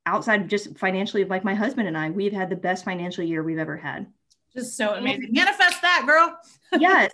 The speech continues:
Speaker 1: And I know I don't ever, t-, I don't ever talk
Speaker 2: Yeah.
Speaker 1: about my money manifestations, but I tell you, I have not paid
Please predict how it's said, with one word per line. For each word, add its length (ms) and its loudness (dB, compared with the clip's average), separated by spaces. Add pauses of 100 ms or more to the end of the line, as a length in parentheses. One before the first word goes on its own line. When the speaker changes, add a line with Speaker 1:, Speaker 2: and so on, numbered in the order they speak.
(120)
Speaker 1:
And 80 6
I 40 6
know 180 6
I 180 6
don't 140 -2
ever, 140 2
t-, 100 0
I 140 2
don't 180 2
ever 240 2
talk 200 -2
Speaker 2:
Yeah. 80 6
Speaker 1:
about 100 2
my 100 0
money 260 -2
manifestations, 800 -4
but 160 -2
I 200 0
tell 180 -2
you, 100 2
I 100 0
have 160 -2
not 520 -2
paid 480 -4